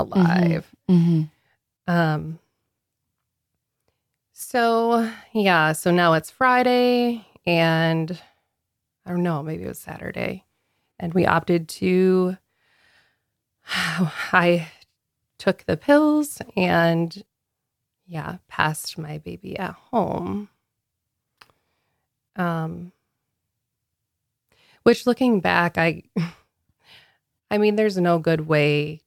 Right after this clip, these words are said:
Speaker 1: to, I don't know, have, like, complete a miscarriage.
Speaker 2: Right.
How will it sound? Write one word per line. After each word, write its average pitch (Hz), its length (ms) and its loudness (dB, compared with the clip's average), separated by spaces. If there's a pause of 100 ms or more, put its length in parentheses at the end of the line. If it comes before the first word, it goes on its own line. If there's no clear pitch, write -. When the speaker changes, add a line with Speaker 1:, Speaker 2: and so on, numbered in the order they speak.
(120)
Speaker 1:
to, 147 480 -4 (1900)
I 165 80 -10
don't 156 160 -6
know, - 180 -2
have, 160 380 -8 (240)
like, - 300 -6
complete - 480 -6
a 180 80 0
miscarriage. 202 1000 0 (240)
Speaker 2:
Right. 135 300 0